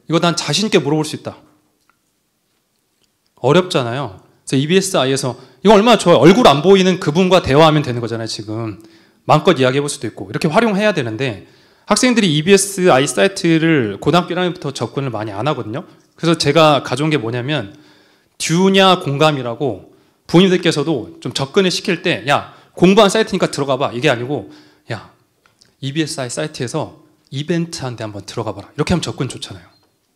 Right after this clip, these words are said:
이벤트를 합니다. 정말 많이 합니다. 그래서 먹을 것도 주고 선물도 주고 상품도 제공하는데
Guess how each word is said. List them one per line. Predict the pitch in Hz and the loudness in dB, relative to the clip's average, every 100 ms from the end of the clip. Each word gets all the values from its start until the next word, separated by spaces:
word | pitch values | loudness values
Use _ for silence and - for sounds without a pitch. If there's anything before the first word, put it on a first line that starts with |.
| _ _ _ _ _ _ _ - | _ _ _ _ _ _ _ -6
이벤트를 | 135 156 151 - | 0 2 0 -6
합니다. | 117 117 104 _ _ _ _ _ | -8 -10 -16 _ _ _ _ _
정말 | - 156 196 220 226 | -10 -8 -8 -8 -8
많이 | 185 101 | -8 -10
합니다. | 98 - _ _ _ _ _ _ _ _ _ _ _ - | -16 -20 _ _ _ _ _ _ _ _ _ _ _ -6
그래서 | - | -4
먹을 | 120 127 143 165 | -2 -2 0 -2
것도 | 165 151 - 143 | -4 -8 -8 -10
주고 | 135 - 117 135 135 | -8 -12 -6 -4 -4
선물도 | 127 196 202 196 180 170 | -6 -8 -6 -6 -6 -6
주고 | 151 - 131 | -8 -10 -10
상품도 | 131 180 185 190 160 | -8 -10 -8 -6 -6
제공하는데 | 123 135 131 120 147 104 | -6 -6 -6 -4 -4 -6